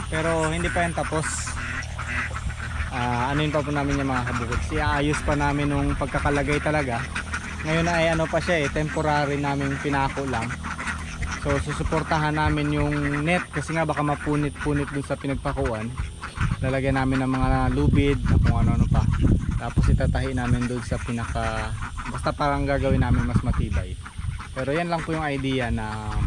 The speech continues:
pagkakakabit. Medyo ano rin pala eh, mahirap din pala siya ikabit. Lalo na sa akin na bago lang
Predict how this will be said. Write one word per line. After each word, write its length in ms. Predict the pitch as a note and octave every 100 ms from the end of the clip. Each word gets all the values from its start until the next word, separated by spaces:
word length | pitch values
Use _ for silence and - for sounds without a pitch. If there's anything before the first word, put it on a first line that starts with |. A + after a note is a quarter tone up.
| A#2+
pagkakakabit. 600 | - - - - - - - - - - - - - - - -
Medyo 560 | - D3 D#3 E3 D#3+ D#3
ano 80 | D#3
rin 140 | D#3
pala 240 | D#3+ G#3 G3+
eh, 80 | E3 -
mahirap 320 | D3+ D3+ D#3 D#3
din 80 | D#3 D3+
pala 160 | D#3
siya 160 | D3+ D#3+
ikabit. 300 | - - - - - - - - - - - - - -
Lalo 180 | B2 B2 B2+
na 240 | B2 B2 A#2+
sa 160 | B2 A#2
akin 240 | A#2+ A#2
na 80 | A#2
bago 400 | A2+ A2+ A2 A2+
lang 160 | A2+